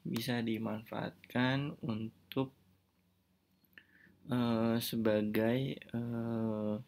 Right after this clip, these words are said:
proses atau pertimbangan dalam, eh, ranah evakuasi atau respon terhadap,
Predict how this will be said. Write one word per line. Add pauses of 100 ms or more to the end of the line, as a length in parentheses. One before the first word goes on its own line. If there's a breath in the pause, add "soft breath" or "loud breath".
(1080 soft breath)
proses (160)
atau
pertimbangan
dalam, (800 loud breath)
eh,
ranah
evakuasi
atau
respon
terhadap,